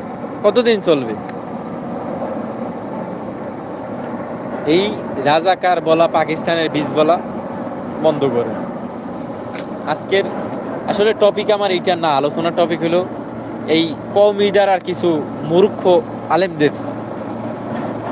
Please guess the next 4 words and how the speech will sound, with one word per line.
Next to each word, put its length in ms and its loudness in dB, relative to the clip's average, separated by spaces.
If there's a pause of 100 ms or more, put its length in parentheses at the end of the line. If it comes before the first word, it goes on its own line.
(680)
মূর্খদের 500 4
নিয়ে, 220 0
তাদের 280 4 (1500)
বিশ্বে 340 4